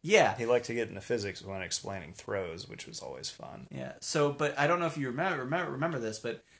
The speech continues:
Speaker 1: but James wasn't a, or he s-, probably still is. I don't think he's retired yet. Uh, and, but he's an engineer.
Speaker 2: Right.
Speaker 1: Uh, him and his wife, I believe, were actually were engineers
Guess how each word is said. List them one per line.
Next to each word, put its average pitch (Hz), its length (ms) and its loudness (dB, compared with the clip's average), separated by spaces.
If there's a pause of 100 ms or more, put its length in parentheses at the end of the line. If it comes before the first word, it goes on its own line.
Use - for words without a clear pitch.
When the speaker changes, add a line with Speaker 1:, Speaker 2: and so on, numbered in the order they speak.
(160)
Speaker 1:
but 113 140 -8
James 143 440 0
wasn't 117 280 -2
a, 110 100 -8 (120)
or 131 140 -4
he 127 260 -4
s-, - 200 0
probably 269 340 -2
still 113 280 -4
is. 107 520 -2 (260)
I 127 60 0
don't 143 140 0
think 147 120 -4
he's 127 120 -6
retired 107 560 -2
yet. 82 340 -8 (340)
Uh, 101 420 0
and, 123 240 -6
but 131 100 0
he's 123 140 -2
an 107 80 -4
engineer. 104 580 -4 (140)
Speaker 2:
Right. 90 280 -2 (140)
Speaker 1:
Uh, 113 240 -4
him 156 320 2
and 185 300 -2
his 110 160 -4
wife, 95 340 -6
I 92 80 -6
believe, 87 520 -10
were 95 100 -8
actually 90 280 -10
were 76 100 -12
engineers 80 600 -12